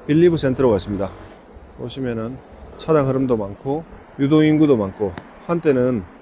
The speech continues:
공실이 많은 힐탑 상가였지만, 지금 공실을 찾아보기 힘들 정도로 활성화되어 있는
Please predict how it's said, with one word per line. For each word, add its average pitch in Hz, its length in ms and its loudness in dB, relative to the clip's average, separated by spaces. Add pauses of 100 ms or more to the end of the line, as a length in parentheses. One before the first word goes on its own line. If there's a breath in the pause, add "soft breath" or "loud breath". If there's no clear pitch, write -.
(260)
공실이 165 380 0
많은 120 440 0
힐탑 147 260 -6
상가였지만, 117 800 -4
지금 131 400 -2
공실을 143 540 -2
찾아보기 127 440 -2
힘들 120 220 -6
정도로 113 460 -4 (1000 loud breath)
활성화되어 131 500 0
있는 101 300 -4